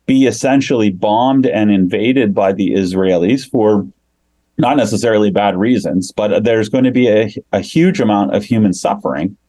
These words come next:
We're gonna go on with our daily <laughs> lives as a, you know, and, and just last week, uh, a bunch, uh, you know, there was an attack in Ukraine and, uh, a large, you know, a Russian missile attack and a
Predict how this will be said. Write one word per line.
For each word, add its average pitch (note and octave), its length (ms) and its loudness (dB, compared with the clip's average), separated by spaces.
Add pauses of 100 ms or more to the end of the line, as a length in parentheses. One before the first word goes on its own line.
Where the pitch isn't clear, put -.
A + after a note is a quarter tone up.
(600)
We're A#2+ 160 0
gonna C3 160 4
go C3 160 4
on C3+ 160 4
with C3 140 2
our B2+ 120 2
daily B2+ 300 2
<laughs> B2 140 2
lives - 360 -8 (200)
as A#2 180 0
a, B2 160 2
you C#3+ 80 2
know, A#2 140 2 (100)
and, C3+ 260 2
and C3 140 -2
just C#3 220 -2
last B2+ 240 0
week, C3 320 0
uh, A#2+ 260 4
a A#2 140 2
bunch, A#2+ 420 -2 (100)
uh, A2 160 4
you A#2 140 0
know, A2 140 2
there A2 160 2
was A2 180 0
an A#2 60 -2
attack A2 480 -2 (140)
in A2 280 2
Ukraine G#2 720 0
and, G2 260 0
uh, F#2+ 400 2
a G2 120 0
large, G2 260 0
you - 60 -8
know, G2 280 0
a G2 80 0
Russian G#2 500 0
missile F#2+ 280 0
attack F#2 320 -2
and F#2 100 0
a F#2 120 0